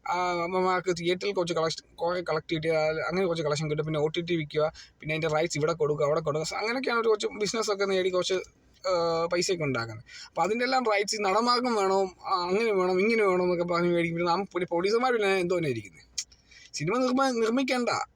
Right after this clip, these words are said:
വേറെ എന്തൊക്കെ പണിയുണ്ട്? നിർമ്മിതി-, ഇങ്ങനെ കടം പേടിച്ചിട്ട്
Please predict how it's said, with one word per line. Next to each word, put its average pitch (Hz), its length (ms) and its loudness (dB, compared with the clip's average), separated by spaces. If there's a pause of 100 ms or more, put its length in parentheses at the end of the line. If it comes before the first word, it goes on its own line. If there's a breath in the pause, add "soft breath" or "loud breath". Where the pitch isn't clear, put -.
(140)
വേറെ 202 240 2
എന്തൊക്കെ 240 420 0
പണിയുണ്ട്? 208 380 2 (680)
നിർമ്മിതി-, 214 380 0 (160)
ഇങ്ങനെ 220 400 -2
കടം 214 300 2
പേടിച്ചിട്ട് 233 640 2